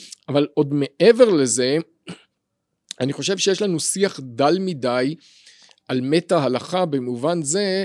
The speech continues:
שרוב האנשים כשמדברים על פסיקה ופוסקים, מחלקים אותם למקלים ומחמירים, שזה בעיניי כאילו להבדיל מבקר מסעדות, המחלק את כל המסעדות שהוא מבקר בהם למסעדות מתוקות ומסעדות מלוכות.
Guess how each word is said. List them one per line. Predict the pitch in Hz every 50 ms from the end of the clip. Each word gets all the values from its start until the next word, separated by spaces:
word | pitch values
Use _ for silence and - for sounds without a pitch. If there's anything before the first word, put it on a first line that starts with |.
| - _
שרוב | - - - 147 123 135 185 220 226
האנשים | 226 196 165 151 - 202 196
כשמדברים | 180 - 170 147 139 127 127 131 175 190
על | 185
פסיקה | 165 - - - 127 - - 160 165
ופוסקים, | 190 185 - 131 120 - - - 214 208 196 180 175 185 180 _ _ _ - _ _ _ -
מחלקים | 117 135 135 - 135 139 131 - 185 190
אותם | 190 185 160 151
למקלים | 147 139 135 131 127 - - 127 123 139 185 202 180
ומחמירים, | 170 156 143 135 - - 135 131 135 123 117 110 104 110 113 _ _ _ - - _ _ _ -
שזה | - - 139 123 123 196 214
בעיניי | 180 190 180 170 175 185 190 185 180
כאילו | - 160 160 185 196 190 190 175
להבדיל | 156 143 127 123 120 123 123 120 170 185 185
מבקר | 165 151 135 120 131 127 - 175 185
מסעדות, | 185 190 185 180 - - 156 143 185 208 196 -
המחלק | 170 170 185 185 - 165 156 170 170 170
את | 156 -
כל | - 180 175
המסעדות | 180 170 160 147 - - 143 139 175 180 -
שהוא | - 180
מבקר | 175 175 156 180 170 - 220 226 226
בהם | 196 208 196 185 180
למסעדות | 165 156 160 160 - - 151 147 180 185 -
מתוקות | 185 170 - - 143 - - 202 220 214 -
ומסעדות | 160 151 151 139 - 147 139 139 165 165
מלוכות. | 175 160 147 135 127 165 143 113 110 _